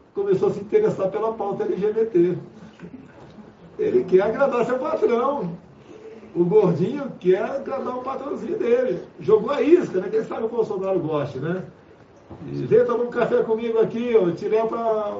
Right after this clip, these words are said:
você ver meu governador. Deve ser isso aí. Tá? Mas,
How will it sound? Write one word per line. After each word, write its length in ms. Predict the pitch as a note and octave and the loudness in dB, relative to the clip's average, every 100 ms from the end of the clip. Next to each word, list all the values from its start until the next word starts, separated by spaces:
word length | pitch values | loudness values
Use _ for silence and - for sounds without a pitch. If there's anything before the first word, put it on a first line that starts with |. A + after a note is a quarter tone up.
| G3 - | -12 0
você 180 | A3 | 4
ver 160 | A3 A#3 | 4 2
meu 140 | A3+ | -2
governador. 680 | A3 A3 A3+ A3 F#3 G3 - - - | 2 4 4 2 0 -2 -2 -8 -12
Deve 220 | E4+ F#4 | -6 -2
ser 180 | A4 A4+ | 2 4
isso 120 | C#5+ | 4
aí. 260 | C#5 A4+ - - - - _ _ _ _ _ _ - | 4 4 -2 -16 -20 -20 _ _ _ _ _ _ -14
Tá? 160 | C3 C#3+ - - - - - - - - - - | -8 -8 -10 -20 -20 -20 -20 -20 -20 -20 -20 -12
Mas, 560 | - B3 C4 - - | -6 -2 0 -2 -8